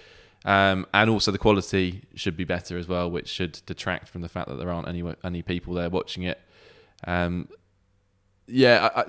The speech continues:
it's, it's not gonna be the same, and we're just gonna have to get used to this for the, for the time being. But it, it is interesting, particularly with the I P L, because it is, yeah, exactly not what the I P L is about, playing in front of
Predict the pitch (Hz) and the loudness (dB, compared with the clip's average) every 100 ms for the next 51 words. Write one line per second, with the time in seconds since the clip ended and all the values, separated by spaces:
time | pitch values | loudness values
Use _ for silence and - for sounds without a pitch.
0 | 113 - - - 120 - 127 139 107 95 | -4 -12 -6 -2 0 2 2 2 0 -2
1 | 87 101 110 113 113 _ - 95 92 92 | 2 4 4 0 -6 _ -2 0 2 0
2 | - 80 92 90 95 90 95 90 - - | -4 -6 -4 -2 -4 -4 0 0 -2 -4
3 | 98 - 87 87 - 87 90 90 - - | -4 -2 -2 -2 -4 -4 -2 -2 -8 -8
4 | 92 87 90 90 90 87 85 90 - - | -6 -2 -2 0 -2 -2 0 0 0 -12
5 | - - - 95 - 117 104 104 104 - | -20 -4 0 2 4 6 6 4 2 0
6 | 92 87 123 104 92 92 90 87 95 85 | -2 2 2 2 2 4 2 2 0 0
7 | 80 85 82 80 85 - 82 76 _ _ | -2 -6 -4 -4 -4 -2 -4 -4 _ _
8 | _ _ - 92 95 - 92 90 92 - | _ _ -8 -2 0 0 -2 0 0 0
9 | 90 90 87 87 - 85 85 82 82 82 | -2 0 0 0 -2 -2 -2 -4 -8 -6
10 | 80 85 82 - 87 82 82 90 76 82 | -2 -2 -2 -4 -4 -2 -4 -4 -4 -6